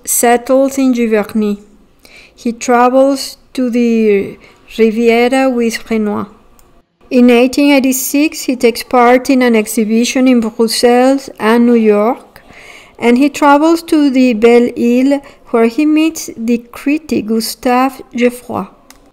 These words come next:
In eighteen eighty-eight, Monet stays in Antibes, that's south of France, uh, in the coast. It's a gorgeous place to visit.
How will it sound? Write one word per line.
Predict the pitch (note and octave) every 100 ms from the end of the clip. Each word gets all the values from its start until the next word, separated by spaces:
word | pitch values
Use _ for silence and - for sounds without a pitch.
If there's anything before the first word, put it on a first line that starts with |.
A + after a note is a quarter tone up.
| _ C4+
In | B3+
eighteen | C4 D4 F4+ F4
eighty-eight, | E4 C#4+ C4 B3 C#4 F4+
Monet | C#4 B3+ A3+ A#3 B3+
stays | B3+ - B3+ C4 C4
in | C#4 C#4 C4
Antibes, | - A3 A3 A3+ B3 D#4+ D#4 -
that's | A3 G#3 -
south | - B3 A#3+ A3 A#3 A#3+ A#3+ - - - - _ _
of | - G#3+ G#3 G3+ G3+
France, | - A3+ A3 B3 C#4+ D4 -
uh, | A#3+ G#3+ G3+
in | G#3 G#3
the | G3+
coast. | - A3 A#3+ C4 -
It's | A3+ A3+
a | G#3+
gorgeous | - B3 B3 A#3 B3 -
place | - A#3 A3+ B3 C#4+ -
to | - C4+
visit. | B3 B3+ C#4 - F4+ -